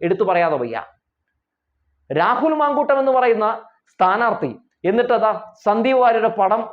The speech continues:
എടുത്തിടുന്നു, അവസാനം പ്രവർത്തകർ പൊങ്കാലയിടുന്നു. ഇതൊക്കെയാണ് നമ്മൾ കണ്ടത്.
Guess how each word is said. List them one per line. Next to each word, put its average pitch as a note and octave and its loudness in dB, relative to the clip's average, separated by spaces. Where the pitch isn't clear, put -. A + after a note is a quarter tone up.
എടുത്തിടുന്നു, F#3 0
അവസാനം G#3 -2
പ്രവർത്തകർ G#3 0
പൊങ്കാലയിടുന്നു. E3+ 0
ഇതൊക്കെയാണ് F#3+ -4
നമ്മൾ F#3 -4
കണ്ടത്. D#3+ -4